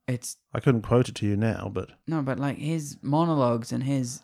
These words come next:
Speaker 1: everything is
Speaker 2: Oh,
Speaker 1: amazing.
Speaker 2: yeah, his monologues, but yeah, I can't
Speaker 1: Too
Speaker 2: taste
Speaker 1: long
Speaker 2: anything.
Speaker 1: have I
Speaker 2: Yeah, too long.
Speaker 1: hungered for the taste of something and
Speaker 2: Yeah.
Speaker 1: had, like, ash in my mouth and, like, that sort of shit. It's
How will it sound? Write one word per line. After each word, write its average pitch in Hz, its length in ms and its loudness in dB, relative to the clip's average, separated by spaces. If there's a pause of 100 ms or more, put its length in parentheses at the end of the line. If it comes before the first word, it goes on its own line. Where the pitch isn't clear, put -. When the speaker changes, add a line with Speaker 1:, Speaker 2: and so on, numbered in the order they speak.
Speaker 1:
everything 139 420 0
is 117 100 0
Speaker 2:
Oh, 120 40 -2
Speaker 1:
amazing. 143 420 10
Speaker 2:
yeah, 139 80 12
his 131 120 10
monologues, 120 360 8
but 107 140 4
yeah, 101 260 6
I 101 60 2
can't 104 420 2 (220)
Speaker 1:
Too 202 180 6
Speaker 2:
taste 180 140 8
Speaker 1:
long 147 480 8
Speaker 2:
anything. 120 180 4
Speaker 1:
have 117 60 -2
I 113 320 -4 (240)
Speaker 2:
Yeah, 98 180 -2 (100)
too 180 260 12
long. 117 420 4
Speaker 1:
hungered 143 520 6
for 117 120 -2
the 113 120 0
taste 120 380 0
of 113 240 -6
something 123 580 4
and 104 300 -2
Speaker 2:
Yeah. 101 240 4 (640)
Speaker 1:
had, 120 320 2
like, 117 280 -2
ash 127 420 6
in 120 100 2
my 113 100 2
mouth 120 400 4
and, 113 100 -2
like, 117 260 -4
that 151 180 -2
sort 139 160 -2
of 120 60 -4
shit. - 180 -6
It's 120 100 -6